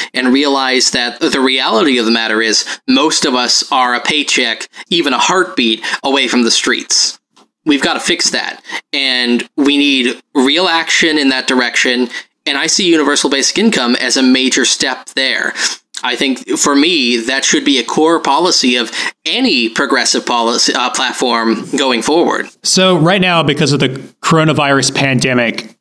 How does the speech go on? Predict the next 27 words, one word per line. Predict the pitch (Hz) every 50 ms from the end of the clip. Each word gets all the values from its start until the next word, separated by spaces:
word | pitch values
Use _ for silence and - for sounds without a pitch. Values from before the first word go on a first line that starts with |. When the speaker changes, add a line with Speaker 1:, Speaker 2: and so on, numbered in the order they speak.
| _ _ _ _ -
Speaker 2:
we | - 156 160 170
are | 156 151 151 151
looking | 147 151 175 170 170 170 160
down | 160 160 160 151
the | 151 -
barrel | - - 156 175 175 147 135 123 120 117 113 113 113 -
of | 147 135 131 131
thirty-two | 135 - - 165 180 185 202 208 208 - - 190 185 180 170
percent | 170 165 160 - - - - - 165 143 127 123 - - 147
unemployment. | 139 135 127 123 123 - 139 123 113 101 95 - -
This | 131 123
is | 127
the, | 135 127 120 113 123
uh, | - 120 117 120
estimate | 123 120 123 - - - 127 110 104 - -
that | 120 120 110 107 107 -
the, | 113 113 113 110 107
uh, | 104 101 101 95 107 -
federal | - - - - - - - - - - 160 143 139 131
government | 127 139 143 131 127 120 120 110
has | 120 131
come | - 127 120
up | 113 117
with | 117 107 -
in | 147 127 113 110
recent | 117 120 - - 120 120 -
days. | 117 110 104 90 90 - -